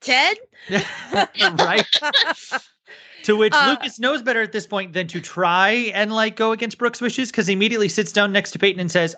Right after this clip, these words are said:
Speaker 2: "I'm supposed to ask you about the record label." <laughs>
Speaker 1: This is like Skills telling Jamie to ask Lucas about his book.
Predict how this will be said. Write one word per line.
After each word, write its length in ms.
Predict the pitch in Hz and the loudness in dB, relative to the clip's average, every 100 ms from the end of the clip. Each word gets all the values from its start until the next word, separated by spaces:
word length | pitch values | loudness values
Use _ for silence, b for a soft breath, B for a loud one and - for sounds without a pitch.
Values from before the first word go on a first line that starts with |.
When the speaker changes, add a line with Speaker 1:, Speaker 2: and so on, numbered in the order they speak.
| _ | _
Speaker 2:
"I'm 320 | 160 185 190 | 2 4 2
supposed 340 | 165 165 214 208 | -4 0 0 0
to 100 | 170 | 2
ask 240 | 170 170 | 2 2
you 80 | 180 | 0
about 200 | 170 165 | 2 2
the 80 | 143 | 2
record 320 | 135 131 113 | 0 -2 -6
label." 360 | 101 76 69 _ _ 359 | -8 -10 -14 _ _ -14
<laughs> 440 | - 415 - - 349 - _ b b b b | -4 -2 -4 -4 -4 -4 _ b b b b
Speaker 1:
This 160 | 285 302 | -2 0
is 140 | 392 | -4
like 280 | 349 381 359 | 0 0 0
Skills 440 | - - 247 247 - | -8 -2 0 0 0
telling 380 | 339 247 240 | 0 0 -4
Jamie 520 | 220 214 202 202 196 170 | -4 -4 -4 -6 -8 -10
to 320 | - 220 208 202 | -2 0 0 0
ask 360 | 202 214 - | -2 -2 -4
Lucas 340 | 208 202 202 190 | -4 -2 -2 -2
about 220 | 196 190 | 0 0
his 120 | 214 | -2
book. 360 | - 139 - - | -6 -6 -6 -6